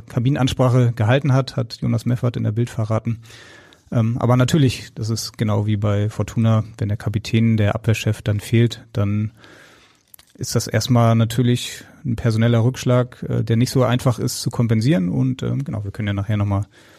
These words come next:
drüber sprechen, wie das dann vielleicht dann auch aussehen könnte jetzt gegen Düsseldorf.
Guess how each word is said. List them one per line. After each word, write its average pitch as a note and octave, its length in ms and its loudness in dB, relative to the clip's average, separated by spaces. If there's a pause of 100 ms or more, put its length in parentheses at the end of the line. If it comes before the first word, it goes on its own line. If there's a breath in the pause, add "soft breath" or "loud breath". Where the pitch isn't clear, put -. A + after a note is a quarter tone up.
(200 soft breath)
drüber A2 300 0
sprechen, A2+ 640 2
wie A2+ 500 2
das A2 160 0
dann G#2 140 -4
vielleicht A2 240 -2
dann A2 140 -2
auch A2 320 -6
aussehen A#2+ 380 0
könnte B2+ 220 0
jetzt B2 200 0
gegen B2+ 160 2
Düsseldorf. C#3 500 0